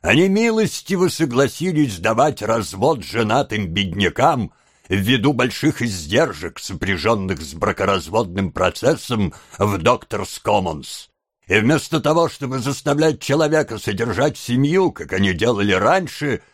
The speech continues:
они отнимали у него семью и превращали его в холостяка.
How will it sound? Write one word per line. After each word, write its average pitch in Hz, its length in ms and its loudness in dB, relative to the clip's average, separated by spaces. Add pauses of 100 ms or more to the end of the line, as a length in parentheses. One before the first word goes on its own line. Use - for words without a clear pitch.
(240)
они 170 240 2
отнимали 202 720 2
у 95 120 -2
него 95 280 -2
семью 98 680 0 (280)
и 127 120 4
превращали 143 760 2
его 131 240 -2
в - 60 -18
холостяка. 98 800 -4